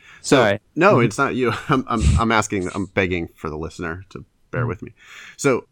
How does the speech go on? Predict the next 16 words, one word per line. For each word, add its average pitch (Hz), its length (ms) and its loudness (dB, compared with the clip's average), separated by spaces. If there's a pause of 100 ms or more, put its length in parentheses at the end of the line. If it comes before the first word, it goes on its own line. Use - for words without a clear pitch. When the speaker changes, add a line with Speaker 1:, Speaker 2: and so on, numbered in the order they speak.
(320)
Speaker 1:
I, 117 300 0 (160)
I 117 160 0
get 113 240 0
the 107 120 2
<laughs> - 100 -2
coupon 104 560 -2 (640)
and 85 440 -2 (120)
I 92 100 -4
go 92 260 -2
in 92 220 0
to - 120 -8
get 90 240 -4
my 90 300 -2
first, - 580 -6 (160)
I, 85 220 -6
I, 85 200 -6